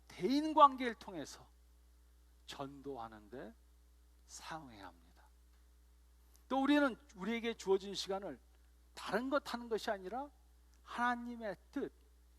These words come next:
우리를 향한 하나님의 뜻을 찾아서 그것을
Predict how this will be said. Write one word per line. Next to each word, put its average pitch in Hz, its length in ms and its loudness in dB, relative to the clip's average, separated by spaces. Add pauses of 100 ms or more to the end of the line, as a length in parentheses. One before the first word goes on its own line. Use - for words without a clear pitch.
(280)
우리를 202 680 -6
향한 165 320 -10
하나님의 165 680 -10 (120)
뜻을 160 500 -10
찾아서 - 680 -16 (540)
그것을 190 520 -4